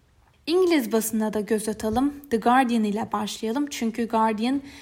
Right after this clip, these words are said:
e, hem Türkiye hem de Birleşik Arap Emirlikleri'ne ilişkin çok önemli bir iddia attı ortaya. Gazete Türkiye ve Birleşik Arap Emirlikleri'nin Libya'ya askeri kargo uçağı gönderdiğini öne sürüyor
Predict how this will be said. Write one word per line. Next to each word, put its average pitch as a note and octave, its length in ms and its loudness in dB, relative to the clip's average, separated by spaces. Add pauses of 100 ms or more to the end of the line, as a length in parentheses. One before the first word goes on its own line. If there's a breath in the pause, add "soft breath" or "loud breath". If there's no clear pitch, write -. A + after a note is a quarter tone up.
(240 loud breath)
e, G#3+ 240 -4
hem A#3+ 240 0
Türkiye C4+ 440 -4
hem A#3 240 0
de A#3+ 160 0
Birleşik A3+ 400 -2
Arap A#3 220 0
Emirlikleri'ne G3+ 600 -4
ilişkin G#3+ 480 -6
çok B3+ 260 -4
önemli A3 420 0
bir A3+ 80 -2
iddia F#3+ 340 -8 (420)
attı G#3 380 -10
ortaya. A3 600 -2 (540 loud breath)
Gazete C4 460 2
Türkiye C4 520 -2
ve C#4+ 300 0
Birleşik A3 420 -2
Arap C#4 220 2
Emirlikleri'nin G#3 880 -2 (220 loud breath)
Libya'ya C#4+ 520 4
askeri C#4 520 -2
kargo D4 360 0
uçağı G#3 360 -4
gönderdiğini G3+ 720 -6
öne G3 260 -6
sürüyor A3+ 440 -4